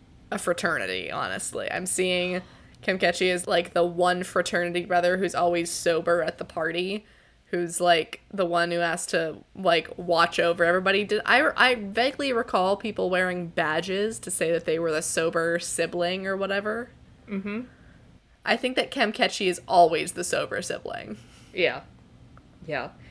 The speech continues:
Speaker 2: And it's not because he doesn't like drinking, it's just that he doesn't want, he just doesn't want to at these events. <laughs>
Speaker 1: Yeah, okay. So Cam Catchy is the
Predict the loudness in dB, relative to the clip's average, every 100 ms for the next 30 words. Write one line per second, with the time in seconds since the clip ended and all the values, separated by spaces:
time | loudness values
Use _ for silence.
0 | 2 2 8 8 8 6 4 4 0 2
1 | 0 0 0 0 -2 -4 -4 0 -2 -2
2 | -6 0 2 4 4 2 -2 -18 -2 -2
3 | 0 -4 4 8 10 8 6 4 4 4
4 | 2 4 4 0 -8 -2 0 0 0 6
5 | 8 8 0 -2 -8 -6 -6 -8 -20 -20
6 | -10 -10 -4 -6 -2 -4 0 -4 -4 -18
7 | -14 -2 4 4 4 2 4 2 2 -4
8 | -8 -4 2 4 4 2 0 0 0 0
9 | 2 2 2 -2 -4 0 0 0